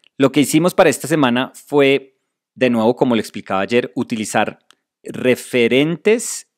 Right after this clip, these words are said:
en blanco y negro, fotos particularmente de artistas a los que yo admiro. Entonces hoy busqué unas fotos de Olga Boznanska, que es absolutamente preciosa, además posaba en las fotos como uno se imagina que sería esa pintora que está detrás de las pinturas de ella,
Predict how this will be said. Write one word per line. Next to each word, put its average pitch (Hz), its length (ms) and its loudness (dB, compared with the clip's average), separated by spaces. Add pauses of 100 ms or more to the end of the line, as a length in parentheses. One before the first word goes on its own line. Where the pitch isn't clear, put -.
en 127 260 -4
blanco 113 280 -2
y 139 40 0
negro, 127 260 -2
fotos 127 640 -2
particularmente 120 1000 -2
de 113 220 -4
artistas 120 540 -8
a 151 60 -4
los 147 120 -8
que 107 120 -12
yo 104 100 -2
admiro. 113 280 -2
Entonces 117 520 -8
hoy 113 460 -2 (180)
busqué 113 340 -8
unas 117 220 -4
fotos 110 320 -2
de 113 140 2
Olga 101 240 0
Boznanska, 101 680 -8 (580)
que 113 220 0
es - 160 -6
absolutamente 107 680 -4
preciosa, 104 520 -8
además 107 320 -8
posaba 104 420 -6
en 107 120 -8
las 110 160 -8
fotos 98 500 -10 (340)
como 120 360 0
uno 123 260 0
se 147 140 0
imagina 113 520 -4
que 127 100 -10
sería 104 520 -4
esa 120 240 -6
pintora 107 380 -6
que - 80 -12
está 101 220 -8
detrás 98 320 -6
de 110 60 -6
las 95 140 -10
pinturas 98 440 -8
de 104 180 -4
ella, 92 280 -8